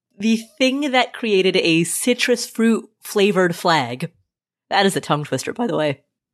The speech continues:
We get, we get loopy at this end of the show. Uh, the, the thing that brought up that flag for me, you mentioned that you are interested in making your first investment property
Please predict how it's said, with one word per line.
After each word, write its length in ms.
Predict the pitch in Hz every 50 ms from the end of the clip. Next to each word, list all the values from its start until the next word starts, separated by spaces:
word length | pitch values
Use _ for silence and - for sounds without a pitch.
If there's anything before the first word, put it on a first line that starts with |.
| _ _ - - - - - - - - - _
We 160 | 214 196 262
get, 220 | 247 202 226 190 180
we 80 | 190
get 180 | 180 196 - -
loopy 440 | 131 123 135 139 139 135 - 143 131
at 80 | 127 -
this 160 | 143 131 -
end 180 | - 156 147 139
of 100 | 143 131
the 60 | 147
show. 420 | - - 151 139 131 131 - - _ _ _ _ _ _
Uh, 880 | - 269 285 285 269 262 240 240 233 226 - - 214 208 202 196 - 190
the, 140 | 196 226 233
the 160 | 220 233 247
thing 480 | 240 - _ _ 320 339 349 359 349 285
that 180 | 269 262 233
brought 220 | 208 226 220 214 208
up 140 | 202 208 -
that 180 | 190 180 -
flag 260 | - 180 151 143 139
for 200 | - - 143 127
me, 240 | 120 131 131 135 - - - - _ _ _ _ _ _ _ _ _
you 200 | - 196 226 240
mentioned 580 | 233 240 247 269 285 - - 370 339 339 330 - - _ _ _
that 360 | 214 202 220 220 220 208 -
you 180 | 202 202 214 202
are 160 | 196 - - _ _ _ _ _ _ _
interested 680 | 262 294 311 311 - - 339 311 - - 330 269 - - _ _ _ _
in 480 | - 202 208 208 202 196 190 165 185 175
making 380 | 190 202 220 - 294 269 247
your 160 | 220 190 180
first 600 | 185 - - - _ - 254 262 294 302 - -
investment 540 | - 262 269 233 214 175 175 - 175 151 -
property 720 | - 165 151 147 143 - 147 135 135 135 135 135 135 -